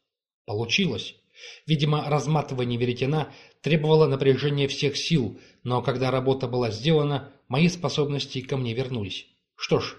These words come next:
очень хорошо. Я подошла к башне, сложенной из розоватого мрамора,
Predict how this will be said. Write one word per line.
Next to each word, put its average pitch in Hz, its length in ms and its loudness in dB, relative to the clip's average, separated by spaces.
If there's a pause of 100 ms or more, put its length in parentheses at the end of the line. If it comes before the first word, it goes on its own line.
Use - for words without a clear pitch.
(240)
очень 120 240 -4
хорошо. 139 600 -4 (840)
Я 175 220 6
подошла 156 460 0
к 131 120 -8
башне, 120 480 -2 (220)
сложенной 139 520 2
из 131 240 -6
розоватого 120 640 -2
мрамора, 143 500 0